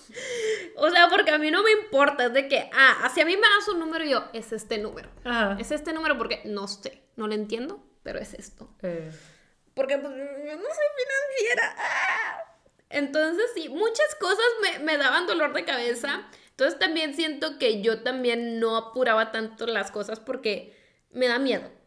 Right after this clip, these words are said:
Speaker 2: Sí.
Speaker 1: O sea, de verdad, esto es algo con lo que he soñado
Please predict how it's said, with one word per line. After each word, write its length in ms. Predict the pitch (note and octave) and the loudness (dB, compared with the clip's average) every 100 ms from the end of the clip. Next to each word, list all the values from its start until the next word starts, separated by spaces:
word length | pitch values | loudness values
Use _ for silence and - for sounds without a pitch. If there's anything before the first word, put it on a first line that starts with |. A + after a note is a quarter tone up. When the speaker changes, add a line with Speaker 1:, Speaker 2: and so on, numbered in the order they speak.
| _ | _
Speaker 2:
Sí. 200 | G#3 F3+ | -12 -8
Speaker 1:
O 40 | |
sea, 200 | G3 A3 | -2 0
de 140 | A#3+ | 4
verdad, 340 | C4 A#3+ A#3 A#3 | 2 4 2 2
esto 220 | C#4 D4+ | 0 -2
es 120 | E4 | -2
algo 520 | D4 C4+ D4 - - _ _ _ _ _ | -2 0 -4 -6 -12 _ _ _ _ _
con 240 | - C4+ C4 | -6 -2 0
lo 140 | A#3+ | -2
que 100 | - | -2
he 60 | G#3+ | -4
soñado 320 | D4 C#4+ C4+ | -4 -4 -6